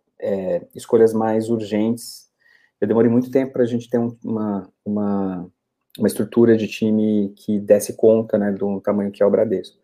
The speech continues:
Isso só, só veio acontecer, ainda assim falta, é, fazer, é,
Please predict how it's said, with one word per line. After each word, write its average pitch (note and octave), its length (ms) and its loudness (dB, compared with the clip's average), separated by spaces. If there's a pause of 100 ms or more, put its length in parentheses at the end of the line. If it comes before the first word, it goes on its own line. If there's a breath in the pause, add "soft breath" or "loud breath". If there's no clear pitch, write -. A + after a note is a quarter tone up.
(380 soft breath)
Isso - 100 -12
só, A2 120 4
só B2+ 200 2
veio B2 260 6
acontecer, A#2+ 840 -2
ainda A#2 240 0
assim A#2+ 200 -4
falta, A2 600 0 (800 soft breath)
é, G#2+ 120 -6
fazer, G2+ 640 2 (160)
é, G#2+ 80 -14